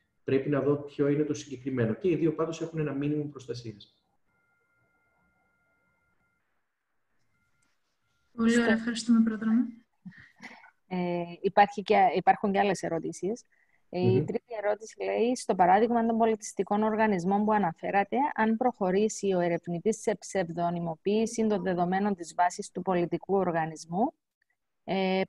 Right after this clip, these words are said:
Speaker 3: πριν την επεξεργασία, απαιτείται και ταυτόχρονη ενημέρωση των υποκειμένων;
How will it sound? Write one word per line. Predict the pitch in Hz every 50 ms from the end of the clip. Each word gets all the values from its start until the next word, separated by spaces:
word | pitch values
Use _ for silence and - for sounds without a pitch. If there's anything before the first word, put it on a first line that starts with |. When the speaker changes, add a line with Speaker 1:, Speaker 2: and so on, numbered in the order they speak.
| _ _
Speaker 3:
πριν | - 233 233 247 247
την | 233 233
επεξεργασία, | 226 202 208 202 - - 202 190 175 175 170 - - 240 247 262 285 269 - -
απαιτείται | 220 214 185 - 190 180 - 214 196 247
και | 240 254 233
ταυτόχρονη | 208 180 - - - 214 220 - - 240 240 233 233 226 226 214 214 208 185 - _
ενημέρωση | - 202 196 190 185 185 190 202 214 220 226 - - 202
των | - 208 202
υποκειμένων; | 196 - 196 170 - 160 165 170 180 208 240 277 285 214 165